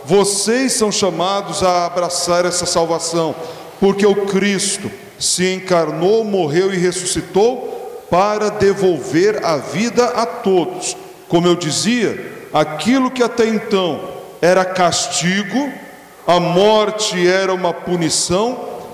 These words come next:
a partir do Cristo ressuscitado, a morte se transforma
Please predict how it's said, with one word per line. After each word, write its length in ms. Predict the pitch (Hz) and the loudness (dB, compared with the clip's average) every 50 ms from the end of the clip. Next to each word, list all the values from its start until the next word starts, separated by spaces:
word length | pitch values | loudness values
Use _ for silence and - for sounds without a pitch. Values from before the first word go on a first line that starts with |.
| - - - - - - - | -18 -18 -20 -20 -20 -4 0
a 160 | 156 175 202 | 2 4 4
partir 600 | 202 - - 208 208 202 190 - - - 240 262 | 2 2 2 4 4 4 2 2 -2 0 0 0
do 200 | 247 - 254 254 - | 0 0 -2 -2 -2
Cristo 840 | - - - 196 208 240 277 277 285 - - - - - - 220 190 | -4 -6 -2 0 0 2 2 2 0 0 -2 -4 -4 -4 -2 -2 -2
ressuscitado, 1120 | 135 131 180 240 269 - - - 208 - - 202 - - - 170 196 226 226 226 240 220 - - - - - - - - - | 0 0 0 0 0 -2 -2 -4 -4 -4 -4 -4 -4 -2 0 0 0 0 -2 -2 -4 -6 -6 -8 -12 -14 -16 -18 -20 -4 0
a 140 | 165 165 | 0 0
morte 640 | 165 160 156 156 170 185 196 196 196 - - - - | 0 0 0 2 2 4 4 4 2 0 -4 -4 -4
se 140 | - - 190 | -4 -4 -2
transforma 920 | - - 175 170 156 - - - - 170 190 202 214 214 208 208 220 208 | -2 0 0 0 0 -2 -4 -2 -2 0 2 2 0 0 -2 -2 -2 -4